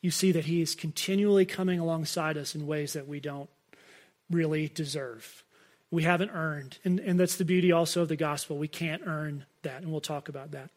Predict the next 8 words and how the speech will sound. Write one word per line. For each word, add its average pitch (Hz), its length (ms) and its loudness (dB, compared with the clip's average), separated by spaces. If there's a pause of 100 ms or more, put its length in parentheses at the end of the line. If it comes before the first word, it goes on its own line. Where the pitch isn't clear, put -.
(180)
in 156 60 -8
just 139 240 -10
a - 20 -12
moment. 131 300 -16 (2250)
Uh, 156 260 -4 (840)
you 170 180 0
know, 170 240 8
uh, 151 60 2